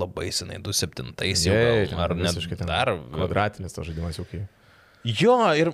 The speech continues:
Speaker 1: nu, aš labai kažko tikiuosi iš Stalkerio antro, kad būtų pa-, kažkas panašaus į paskutinius Metro žaidimus.
Speaker 2: Bet nebus, žinok. Nu, nemanau.
Speaker 1: Manai, nebus tokio
Speaker 2: Manau, kad
Speaker 1: lygio?
Speaker 2: nebus,
Speaker 1: Aš
Speaker 2: ne-
Speaker 1: kaip tik manyčiau, kad jie, žinau, gali net ir perkapt Metro
Speaker 2: Manai?
Speaker 1: lygį, ne?
Speaker 2: Aš manau, kad jiem pritrūks biškį parako.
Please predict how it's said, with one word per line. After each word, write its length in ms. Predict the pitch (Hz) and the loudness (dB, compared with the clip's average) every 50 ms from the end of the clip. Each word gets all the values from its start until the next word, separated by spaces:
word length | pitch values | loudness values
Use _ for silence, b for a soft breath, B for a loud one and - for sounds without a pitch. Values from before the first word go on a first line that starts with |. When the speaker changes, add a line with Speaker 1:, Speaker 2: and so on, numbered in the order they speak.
| - - 151 160 | -2 -2 0 2
Speaker 1:
nu, 140 | 165 185 - - - _ _ _ _ _ _ _ _ _ _ _ | 2 2 2 0 -6 _ _ _ _ _ _ _ _ _ _ _
aš 180 | - 151 170 - | 0 2 4 4
labai 220 | 220 214 196 208 202 | 4 4 6 4 4
kažko 280 | - 190 - - 208 190 - | 2 2 2 2 2 2 2
tikiuosi 320 | 151 - 170 170 - 165 | 2 2 2 2 2 2
iš 80 | 139 - | 0 2
Stalkerio 320 | - 143 143 - 123 127 | 2 2 4 4 4 4
antro, 220 | 147 156 151 151 - | 4 2 0 0 2
kad 140 | - 120 127 | 2 2 2
būtų 200 | 143 139 - 120 | 2 0 0 0
pa-, 100 | - 113 | -2 -2
kažkas 320 | - - 120 - - 131 - | -2 -2 -2 0 0 -2 0
panašaus 400 | - 117 113 - - 123 117 - | 0 0 0 2 2 2 2 2
į 40 | 101 | 2
paskutinius 480 | - 101 - - 101 - 113 107 95 - | 0 0 2 0 0 0 2 0 0 0
Metro 360 | - 92 92 - 101 85 - - - - - | 0 0 2 4 4 2 2 0 -6 -10 -10
žaidimus. 460 | - - - - - - - - - - | -10 -6 -6 -6 -6 -4 -4 -6 -6 -6
Speaker 2:
Bet 160 | 147 - - | -6 -6 -4
nebus, 380 | 147 147 147 160 151 123 92 85 | -2 0 2 2 2 2 0 -2
žinok. 240 | 78 65 67 - - | -8 -10 -12 -10 -6
Nu, 220 | - 135 147 156 - | -4 -2 -2 -2 -2
nemanau. 400 | 156 160 165 160 165 165 - 175 139 | -2 -2 0 2 2 4 4 4 4
Speaker 1:
Manai, 160 | 151 170 175 | 4 4 4
nebus 320 | 170 165 160 151 196 196 - | 4 4 4 4 2 2 2
tokio 220 | - 190 185 160 | 4 4 4 4
Speaker 2:
Manau, 100 | 165 190 | 4 4
kad 80 | 170 156 | 6 6
Speaker 1:
lygio? 300 | 175 190 196 247 254 262 | 4 6 6 6 6 6
Speaker 2:
nebus, 180 | 262 165 143 | 4 4 4
Speaker 1:
Aš 140 | 160 180 156 - | 4 4 4 4
Speaker 2:
ne- 60 | 180 | 0
Speaker 1:
kaip 80 | 160 - | 2 0
tik 140 | 277 - 392 | 0 2 2
manyčiau, 360 | 392 370 349 349 - 254 220 | 2 2 2 2 0 0 2
kad 140 | - 202 202 | 2 2 2
jie, 80 | 196 | 2
žinau, 220 | 180 196 196 196 185 | 0 2 2 2 4
gali 160 | 190 196 196 | 4 2 2
net 160 | 190 190 185 | 2 0 -2
ir 80 | 160 135 | -2 -2
perkapt 480 | - - 127 - 285 - 269 - - 240 | 0 0 0 0 0 0 -2 0 0 0
Metro 240 | 196 120 110 - | 0 2 4 4
Speaker 2:
Manai? 220 | 135 113 135 151 175 | 4 4 2 0 0
Speaker 1:
lygį, 100 | 175 - | 0 0
ne? 140 | 104 131 175 269 302 - _ _ _ B B B B B B B B | 0 2 0 0 -2 -6 _ _ _ B B B B B B B B
Speaker 2:
Aš 140 | B 139 - | B -4 0
manau, 140 | 196 214 220 | 2 2 2
kad 100 | 214 214 | 2 2
jiem 140 | 208 220 208 175 | 2 0 0 2
pritrūks 360 | 202 202 220 196 151 104 101 | 2 2 4 2 2 2 0
biškį 200 | 107 101 - - - | -2 -2 0 0 2
parako. 460 | - 110 117 123 135 135 - 160 175 | 4 4 4 4 4 2 0 -2 -2